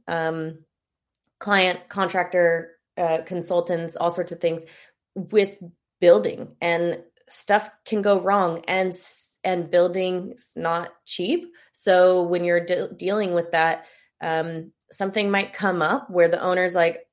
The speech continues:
"I don't wanna pay that. That's not my fault. I'm not gonna pay that extra money for whatever issue it is." And then the contractor's like, "Oh, well, it's not my fault. I'm gonna," you know, we always wanna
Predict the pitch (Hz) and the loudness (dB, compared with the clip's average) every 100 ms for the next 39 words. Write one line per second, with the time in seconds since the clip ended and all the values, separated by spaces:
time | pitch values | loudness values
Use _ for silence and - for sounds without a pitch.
0 | - 147 262 254 156 147 147 143 151 247 | -14 -4 0 2 0 -2 -4 0 0 0
1 | - - _ 196 208 175 - 185 165 156 | -2 -12 _ 2 2 -2 -4 -2 0 0
2 | 185 - - 135 120 101 185 208 208 175 | 0 -2 -4 -4 -2 -2 0 -2 -2 -4
3 | 185 165 165 156 156 - 165 165 165 - | 0 0 2 0 -2 -4 -2 -2 -4 -2
4 | 170 170 160 160 160 160 151 151 - - | 0 2 2 2 0 0 -2 -4 -6 -4
5 | 156 - 160 151 151 202 - - - _ | -4 -2 0 0 0 -2 -4 -20 -20 _
6 | - 170 170 160 196 180 175 170 175 170 | -6 -2 -2 -2 0 0 0 -2 -2 0
7 | 165 156 - - 196 185 170 160 156 160 | 0 0 0 2 2 4 4 4 4 2
8 | 156 151 185 170 233 427 180 156 180 214 | 2 0 0 2 4 4 4 4 2 0
9 | 214 214 185 180 180 180 156 151 202 - | 0 0 2 0 0 -4 -4 -4 -8 -12
10 | 185 180 185 185 190 185 175 | -2 0 2 -2 0 0 0